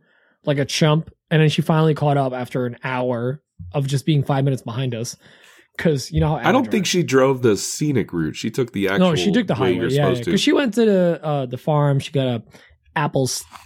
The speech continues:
Speaker 1: cider slushy and stuff like that. But anyways, we get there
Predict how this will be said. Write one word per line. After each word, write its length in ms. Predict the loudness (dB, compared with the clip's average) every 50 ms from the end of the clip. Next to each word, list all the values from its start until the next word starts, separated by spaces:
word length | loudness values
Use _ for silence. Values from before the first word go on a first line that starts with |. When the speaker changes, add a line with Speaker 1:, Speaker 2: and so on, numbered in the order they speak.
| -12 -8
Speaker 1:
cider 380 | -6 -2 0 0 2 2 0
slushy 420 | -2 -2 -2 0 0 0 0 0 0
and 100 | 0 0
stuff 220 | -2 -4 -6 -4
like 140 | -6 -8 -6
that. 220 | -8 -8 -10 -10 -14 -20 _ _ _ _ _ _ _ _ _ _ _ _
But 280 | 0 2 2 2 -2 _ _ _ _ _ _ _ _ _ -4 -2
anyways, 360 | 0 0 0 -4 -6 -10 -14 _
we 280 | -2 0 2 4 4 4
get 320 | 4 2 2 0 0 -4
there 380 | -6 -8 -6 -6 -10 -12 -16